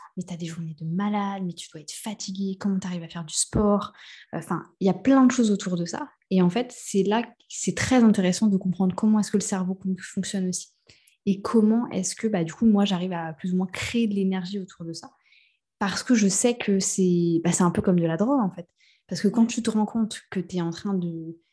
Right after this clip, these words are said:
Speaker 1: bah, de vivre le moment présent et d'être exactement là où tu dois être,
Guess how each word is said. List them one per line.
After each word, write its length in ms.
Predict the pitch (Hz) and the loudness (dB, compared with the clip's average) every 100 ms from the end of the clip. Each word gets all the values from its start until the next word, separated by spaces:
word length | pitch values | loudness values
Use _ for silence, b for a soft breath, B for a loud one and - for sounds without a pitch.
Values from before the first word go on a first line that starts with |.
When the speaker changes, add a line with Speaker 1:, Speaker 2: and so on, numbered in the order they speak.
| _ | _
Speaker 1:
bah, 80 | 175 | -2
de 120 | 170 | 2
vivre 320 | 180 226 208 208 | 4 4 4 4
le 80 | |
moment 240 | 190 185 185 | 4 2 0
présent 340 | - 190 208 | -2 -2 -2
et 80 | 185 | -2
d'être 260 | 180 175 180 | -4 -8 -8
exactement 500 | 170 196 - 202 196 | -10 -10 -6 -4 -4
là 100 | 175 | -6
où 80 | 165 | -10
tu 160 | - | -10
dois 160 | 160 180 | -8 -8
être, 220 | - | -10